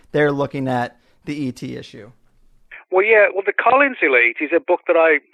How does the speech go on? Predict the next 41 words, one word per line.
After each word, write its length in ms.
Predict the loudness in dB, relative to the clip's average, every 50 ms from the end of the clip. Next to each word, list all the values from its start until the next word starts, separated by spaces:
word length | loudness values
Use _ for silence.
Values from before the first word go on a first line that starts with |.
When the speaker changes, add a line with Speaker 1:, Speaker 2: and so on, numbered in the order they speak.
| -4
Speaker 2:
first 260 | 0 2 2 2 2 0 0
wrote 280 | 0 0 0 0 -4
about 340 | -6 -2 0 0 0 0 -2 -4 -12 -20 -20 -20 _ _ _ _ _ _ _ _ _ _ _ -20 -14 -6 -2
seven 380 | -2 -2 -2 -2 -10 -10 -2 0
years 240 | 2 2 2 2 0
ago 160 | 0 -2 -2
in 80 | -2
twenty 280 | -4 -2 -2 -2 -2 -4 -4
ten 340 | 0 0 2 0 0 -2 -8
in 60 | -14 -10
a 40 |
book 180 | -8 -8 -8 -6
called 180 | -6 -6 -6 -2 0
Final 320 | 2 2 2 2 0 -2
Events. 380 | -2 0 0 0 0 -2 -6 -16 -16 -8
And 240 | -8 -8 -8 -8 -16 _ _ _ _ _ -10
it 60 | -8
was 80 | -6 -4
a 100 | -6 -4
story 300 | 0 2 4 4 4 4
that 80 | 4 4
I 80 | 4
was 160 | 4 2 0 -4 -2
put 80 | 0 2
onto, 400 | 2 2 0 -4 -6 -4 -4 -4 -2 -2
onto 460 | -2 -2 -2 -4 -6 -4 -4 -4 0
by 200 | 2 2 4 4
a 20 | 2
guy 220 | 2 2 2 2
named 280 | 2 2 0 0 0 2
Ray 220 | 2 4 4 4
Beauchet. 720 | 4 4 2 4 4 4 4 4 4 4 2 2 0 -4 _ _ _ _ _ _ _ _ -2
Ray 280 | 0 2 4 2 2 2
lives 160 | 0 -2 -2 -4
in 120 | -6 -2 -2
Lincoln, 300 | -2 -2 0 -2 -2 -2
Nebraska, 800 | -2 -2 0 2 2 2 2 -2 -6 -4 -2 0 0 0 0 0
and 300 | 0 0 0 -2 -2 -4
his 100 | -4 -4 0
background's 560 | 0 0 0 0 0 0 2 2 2 0 0 -2
interesting. 720 | -2 -2 0 -2 0 0 0 -2 -4 -6 -8 -8 -8 -8